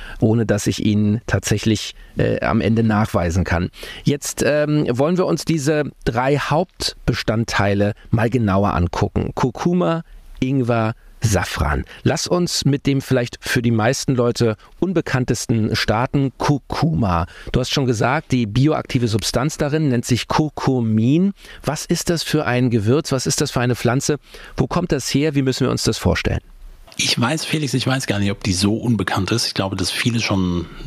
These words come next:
Speaker 2: irgendwie schon mal einen Bezugspunkt dazu hatten. Du auch. Spätestens, wenn wir über Gewürzmischungen wie Curry sprechen, weil das, was die Gelbfärbung ausmacht, ist eben genau Kurkumin, was mit enthalten ist. Und das zeigt uns auch so ein bisschen die Tradition, wo das Ganze herkommt, nämlich eher aus dem asiatischen Raum,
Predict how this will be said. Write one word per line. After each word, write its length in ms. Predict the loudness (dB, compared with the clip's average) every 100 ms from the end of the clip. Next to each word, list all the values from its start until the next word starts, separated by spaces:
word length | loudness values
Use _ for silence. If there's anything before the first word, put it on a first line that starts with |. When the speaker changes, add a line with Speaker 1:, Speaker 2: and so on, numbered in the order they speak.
| 0
Speaker 2:
irgendwie 420 | 2 2 0 0
schon 160 | 0
mal 60 | 2
einen 100 | 0
Bezugspunkt 540 | 0 -2 -2 -2 -2
dazu 300 | -2 -2 -2
hatten. 260 | -2 -2 -4 -4 -10 -8 -4
Du 160 | -4
auch. 460 | -2 0 0 -2 -10 -18 -16 -10
Spätestens, 720 | -6 -4 -2 -2 0 0 -2 -4
wenn 200 | 0 2
wir 80 | 2
über 140 | 0 -2
Gewürzmischungen 760 | 0 0 0 0 2 0 0
wie 120 | -4
Curry 500 | -2 -2 -2 -2 -4
sprechen, 520 | -2 -2 -2 0 -2 -4 -4
weil 240 | -2 -2
das, 280 | -2 -4 -2
was 120 | -4
die 120 | -2
Gelbfärbung 520 | 0 -2 -2 -2 -2 0
ausmacht, 540 | 0 0 0 -2 -2
ist 300 | -2 -2 -2
eben 240 | -2 0
genau 360 | 0 0 0 0
Kurkumin, 640 | -2 -4 -2 0 2 2
was 160 | 0 -2
mit 140 | -2
enthalten 420 | -2 -2 -2 -2
ist. 240 | 0 -2 -4 -8 -8 -8 -8 -10 -4
Und 280 | -2 0 -2
das 240 | -4 -4
zeigt 260 | -4 -2 -2
uns 120 | -2
auch 100 | -2
so 140 | -2
ein 80 | -2
bisschen 380 | -2 0 -2 -2
die 260 | -4 -6
Tradition, 760 | -4 -4 -2 -4 -2 0 0 2
wo 120 | 2
das 160 | 0 -2
Ganze 240 | -2 -2
herkommt, 400 | 0 -2 -2 -4
nämlich 280 | -2 -2 0
eher 200 | 2 2
aus 100 | 0
dem 140 | 0
asiatischen 500 | 0 0 0 0 0
Raum, 320 | 0 0 0